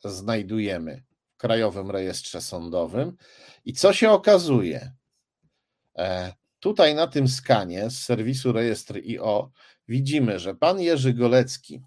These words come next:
no, załapał się do grupy Lotos, na członka Rady Nadzorczej. Jak wiemy, pisowcy lubią rady nadzorcze w spółkach Skarbu Państwa, ale na dole, e, tego skanu czytamy, że, e,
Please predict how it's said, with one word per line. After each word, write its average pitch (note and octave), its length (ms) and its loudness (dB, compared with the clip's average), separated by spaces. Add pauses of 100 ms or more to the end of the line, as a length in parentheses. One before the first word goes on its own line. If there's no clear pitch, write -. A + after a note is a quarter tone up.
no, G#2+ 200 -4
załapał A#2 480 2
się A2+ 140 -6
do G#2 140 -6
grupy A#2+ 400 0
Lotos, F#2 720 -4 (220)
na G2 120 -6
członka G#2 420 -8
Rady G2 280 -4
Nadzorczej. F#2+ 720 -8
Jak G2+ 180 -8
wiemy, G#2 280 -6
pisowcy G#2+ 540 -8
lubią F2+ 360 -10 (640)
rady A#2 360 2
nadzorcze G#2+ 640 -4
w - 40 -10
spółkach - 460 -8
Skarbu G2 380 -8
Państwa, C3 600 -2 (460)
ale G2+ 200 2
na G#2 140 0
dole, D3 580 6 (680)
e, G#2 280 -2
tego B2 340 4
skanu A#2+ 720 -2 (140)
czytamy, C3 720 0 (100)
że, A2+ 540 0 (440)
e, G#2 360 -4